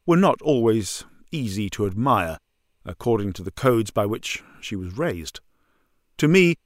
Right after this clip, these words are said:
my mother is the person who brought me up," she said. "But there is also something else important, something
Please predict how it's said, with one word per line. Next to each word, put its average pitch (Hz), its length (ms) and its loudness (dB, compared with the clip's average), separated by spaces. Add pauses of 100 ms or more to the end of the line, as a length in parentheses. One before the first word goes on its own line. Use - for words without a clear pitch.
(140)
my 139 180 6
mother 143 380 6
is 131 100 0
the 131 80 -4
person 135 460 0
who 127 320 0
brought 123 240 0
me 123 160 2
up," 139 200 2 (120)
she - 180 -14
said. 117 240 -2 (500)
"But 143 220 6 (200)
there 143 100 6
is 139 100 4
also 165 540 4
something 156 420 0
else 156 260 -2
important, 110 560 -2 (220)
something 139 520 0